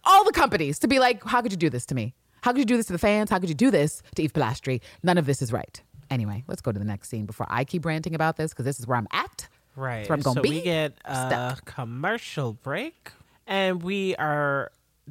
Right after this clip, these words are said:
Speaker 2: back again. This is, so this has been the second break. No, uh, deleted moments as of yet. Very interesting to all people who are watching live.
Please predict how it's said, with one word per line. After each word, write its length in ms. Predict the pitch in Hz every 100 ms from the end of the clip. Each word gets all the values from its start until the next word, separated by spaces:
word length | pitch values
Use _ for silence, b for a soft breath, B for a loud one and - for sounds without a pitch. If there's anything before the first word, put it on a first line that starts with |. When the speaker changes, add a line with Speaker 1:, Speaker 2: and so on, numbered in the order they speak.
| 139
Speaker 2:
back 420 | 190 240 320 - - _ -
again. 480 | 170 185 185 190 104
This 240 | 160 147
is, 80 | 156
so 120 | -
this 220 | 147 151 -
has 80 | 151
been 180 | 139
the 60 | 127
second 320 | - 214 170
break. 280 | 143 143 - B B B _
No, 460 | 151 156 185 196 196
uh, 240 | - 180
deleted 320 | 165 170 160
moments 300 | 156 143 143
as 140 | 143 123
of 160 | 117
yet. 260 | 156 156 156 - 117 - _
Very 260 | - 156 151
interesting 680 | 175 202 208 - 208 202 214
to 200 | - 160
all 300 | 147 165 180 196
people 300 | 220 196 196
who 100 | 196
are 80 | 175
watching 320 | 180 185 190
live. 380 | 190 185 185